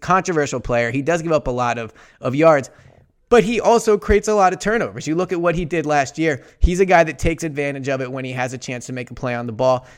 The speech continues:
Malik Hooker has been really good for them. Dan Quinn, outstanding defensive coordinator. And you look at some of the production. Held Ram-, held, they held the Rams to just six points. Uh, they held the Bengals to seventeen points. Like, they've done a really good job. I believe they held the Lions to ten points, and the Lions have been playing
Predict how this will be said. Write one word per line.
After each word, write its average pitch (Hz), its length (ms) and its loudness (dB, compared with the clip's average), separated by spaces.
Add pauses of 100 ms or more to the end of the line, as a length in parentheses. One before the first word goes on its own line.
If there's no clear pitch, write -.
(100)
Malik 170 340 4
Hooker 156 360 0
has 151 100 0
been 147 160 -4
really 147 240 2
good 143 240 -2
for 147 120 -4
them. 139 340 -4 (760)
Dan 175 280 2
Quinn, 147 380 -2 (100)
outstanding 143 420 0
defensive 131 460 -6
coordinator. 131 460 0
And 131 200 -4
you 160 80 0
look 214 160 4
at 196 80 0
some 147 200 -6
of 135 40 -4
the 127 60 -6
production. 113 580 -8 (260)
Held 180 280 4
Ram-, 143 460 0
held, 175 260 2
they 156 80 -2
held 180 180 2
the 180 80 -2
Rams 147 340 -2
to 135 40 -8
just 123 240 -6
six - 180 -6
points. 120 460 -6 (380)
Uh, 113 420 0
they 135 80 0
held 165 140 4
the 147 80 -2
Bengals 139 500 -4
to 127 80 -10
seventeen 123 640 -6
points. 120 360 -8
Like, 120 200 -8 (180)
they've 170 240 4
done 180 160 2
a 165 60 2
really 143 200 0
good 127 120 -4
job. 120 220 -2
I 120 40 -4
believe 147 220 0
they 185 80 -4
held 170 160 0
the 123 60 -4
Lions 127 440 -6
to - 140 -14
ten 123 320 -4
points, 143 320 -6
and 117 100 -12
the 113 60 -10
Lions 127 340 -4
have 123 100 -4
been 113 140 -8
playing 117 360 -2